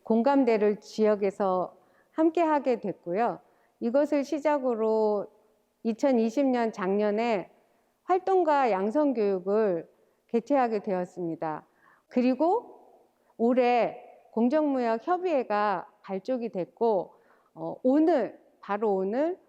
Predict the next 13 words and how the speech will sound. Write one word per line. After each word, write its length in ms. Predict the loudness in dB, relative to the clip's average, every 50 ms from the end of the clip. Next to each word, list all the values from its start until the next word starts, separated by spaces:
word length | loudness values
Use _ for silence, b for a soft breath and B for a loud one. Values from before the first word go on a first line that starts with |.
| _ _ _
공정무역 680 | -4 -4 -2 0 0 -2 0 -2 -2 -2 -2 -2 -4 -2
이 220 | 0 0 0 0 -2
기 300 | -4 -4 -4 -2 -2 -2
활동가 540 | -2 -2 -4 -2 -2 -2 -2 0 0 0 0
양성교육 800 | 0 -2 -4 -4 -4 -2 -4 -2 -2 -2 -2 -2 -2 -2 -2 -6
기초 600 | -8 -8 -8 -8 _ -2 0 0 2 0 0 -2
과정을 500 | -6 -12 -10 -8 -6 -6 -4 -4 -4 -4
마쳤습니다. 800 | -4 -4 -8 -6 -6 -8 -10 -8 _ -8 -8 -8 -8 -10 -12 -16 _ _ _ _ b b b b b b b b b b b b b b b b
내년에는 960 | 0 2 4 4 4 4 2 2 2 2 2 2 2 2 0 0 -2 -4 -8 -16 -20 _ b b b b b b b b b b _
공정무역 1400 | -4 0 0 0 2 2 2 2 2 2 2 2 2 2 2 2 2 2 0 0 -2 -8 -20 -20 -20 _ -20 _ _
도시로 400 | 0 0 0 0 0 0 2 2
인증받기 800 | 2 2 0 0 2 2 2 2 2 0 -2 -2 -6 -8 -8 -6
위해서 580 | -6 -6 -6 -6 -4 -2 -2 -2 -2 -2 -6